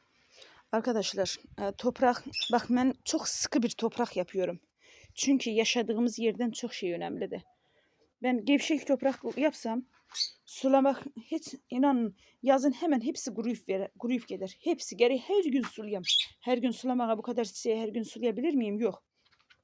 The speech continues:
Ondan dolayı bayağı sıkı bir toprakta ekiyorum. Aşırı sıkı. Çok da gayet de mutludurlar. Hər kəs də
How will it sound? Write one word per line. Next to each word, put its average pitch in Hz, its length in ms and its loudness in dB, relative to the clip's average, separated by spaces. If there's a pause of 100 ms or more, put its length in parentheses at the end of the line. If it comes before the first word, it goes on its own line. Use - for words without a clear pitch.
(760)
Ondan 247 320 2
dolayı 233 440 2
bayağı 226 340 2 (380)
sıkı - 400 -4
bir 233 80 0
toprakta - 520 -2
ekiyorum. 190 460 2 (960)
Aşırı 226 480 4
sıkı. - 340 -4 (1800)
Çok 320 180 2
da 339 60 10
gayet 302 340 10
de 285 60 8
mutludurlar. 277 960 2 (720)
Hər 285 160 4
kəs - 160 2
də 220 100 2